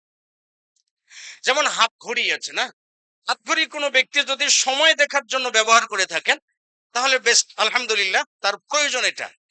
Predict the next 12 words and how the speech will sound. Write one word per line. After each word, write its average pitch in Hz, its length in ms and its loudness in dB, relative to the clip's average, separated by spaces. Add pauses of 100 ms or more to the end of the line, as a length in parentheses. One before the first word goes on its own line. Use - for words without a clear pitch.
(260)
কিন্তু 247 240 0
কোনো 285 220 0
ব্যক্তি 277 360 0
যদি 285 240 0
মানুষকে 269 600 0
দেখানোর 269 540 0
জন্য 269 320 -4
পড়ে 233 180 -2
থাকেন, 208 300 -6
তাহলে 202 260 -4
এটা 175 160 -6
রিয়া। 123 280 -12